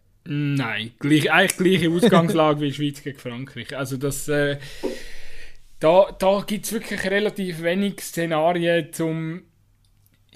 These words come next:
ja, also sagen wir so, die Österreicher hätten ein Kader, das sehr interessant ist. Ich glaub, äh, dort, äh, ist also, wo vor allem der Trainer, der Foda oder so, wie er heisst,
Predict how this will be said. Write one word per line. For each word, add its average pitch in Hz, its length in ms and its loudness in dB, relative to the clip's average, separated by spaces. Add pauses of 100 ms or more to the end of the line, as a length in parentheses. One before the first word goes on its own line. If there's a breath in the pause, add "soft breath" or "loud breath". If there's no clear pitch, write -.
(140)
ja, 160 400 -2 (1080 loud breath)
also 175 240 0
sagen 214 240 4
wir 208 80 2
so, 190 240 2 (340)
die 196 40 2
Österreicher 226 540 0
hätten 185 380 -4 (160)
ein 147 220 -10 (100)
Kader, 175 720 -4 (360)
das 143 100 -2
sehr 151 180 2
interessant 131 680 -6
ist. 110 140 -8
Ich - 60 -12
glaub, 135 220 -4
äh, - 220 -12 (360)
dort, 160 280 2
äh, 165 260 4
ist 147 220 -6
also, 160 260 -2
wo 156 80 -4
vor 151 160 -4
allem 156 180 2
der 143 160 -8
Trainer, 170 440 -4
der 135 480 -4
Foda 160 680 0
oder 151 140 -4
so, 151 160 -2
wie 151 100 -6
er 135 120 -2
heisst, 151 260 -2